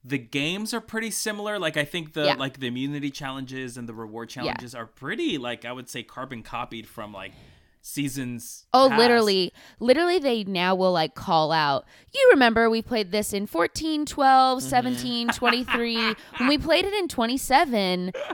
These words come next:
Speaker 2: Joe famously passed out," or whatever. They'll,
Speaker 1: Right.
Speaker 2: like, they'll,
Speaker 3: Yeah.
Speaker 2: they'll,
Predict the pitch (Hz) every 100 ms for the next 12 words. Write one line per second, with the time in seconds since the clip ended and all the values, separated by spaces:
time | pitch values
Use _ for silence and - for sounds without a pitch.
0 | - - 240 320 302 240 240 254 254 294
1 | - 302 254 214 247 - 277 240 202 214
2 | 202 175 180 180 196 269 294 226 202 -
3 | - 202 208 226 214 - 147 160 151 208
4 | 208